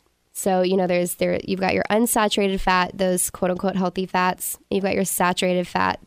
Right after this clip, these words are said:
those quote unquote unhealthy fats. So it's something where, you know, we're always looking to make sure that you're decreasing your saturated fats.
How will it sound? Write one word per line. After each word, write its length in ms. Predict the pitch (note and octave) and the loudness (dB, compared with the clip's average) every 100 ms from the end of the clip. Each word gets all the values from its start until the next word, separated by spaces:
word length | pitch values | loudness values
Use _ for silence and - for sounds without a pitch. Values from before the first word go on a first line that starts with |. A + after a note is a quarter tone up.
| _ _ _ _ F#3 | _ _ _ _ 0
those 260 | F#3 F3 | 2 0
quote 240 | - F#3 F3+ | -2 0 0
unquote 460 | F3 F3+ F3 E3+ _ G3 | 0 0 0 -2 _ -4
unhealthy 440 | F#3+ F3+ - - | -2 -2 -2 -4
fats. 440 | - - - - - - - _ _ | -2 -4 -4 -8 -10 -16 -20 _ _
So 360 | - G#3 F#3+ F#3 | 0 2 4 2
it's 180 | G3 F#3+ | 0 0
something 460 | G#3 F#3+ G3+ F#3+ F3+ | 0 0 2 2 4
where, 440 | F3+ F3+ F3 E3+ - _ G3 | 2 2 0 -2 -8 _ 0
you 140 | F#3+ | 2
know, 180 | F3+ F3 | 2 2
we're 220 | F3+ F3 - | 2 0 -2
always 460 | F#3+ F#3 F#3 F#3+ F#3+ | 2 4 4 2 0
looking 240 | F#3 F#3+ | 0 2
to 40 | F#3 | 2
make 160 | F3 | 0
sure 240 | - F#3 F3+ | 0 0 0
that 80 | |
you're 220 | F3 - F#3 | 0 -2 -2
decreasing 640 | F3+ F#3 F3+ F#3+ F#3 F#3 | -4 -4 -2 -2 0 -2
your 140 | F#3 | -2
saturated 600 | F3+ - - - G3+ F#3+ | -4 -6 -6 -4 -2 -2
fats. 520 | - A3 C4 - - | -2 0 0 -4 -10